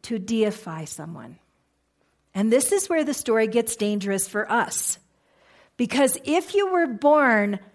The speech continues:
without the normal process,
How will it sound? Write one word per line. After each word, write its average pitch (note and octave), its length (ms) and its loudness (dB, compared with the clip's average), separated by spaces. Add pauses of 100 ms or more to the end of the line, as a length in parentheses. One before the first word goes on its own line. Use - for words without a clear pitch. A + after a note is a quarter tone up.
(200)
without B3 920 0 (840)
the A3+ 100 0
normal B3+ 460 0
process, - 760 -4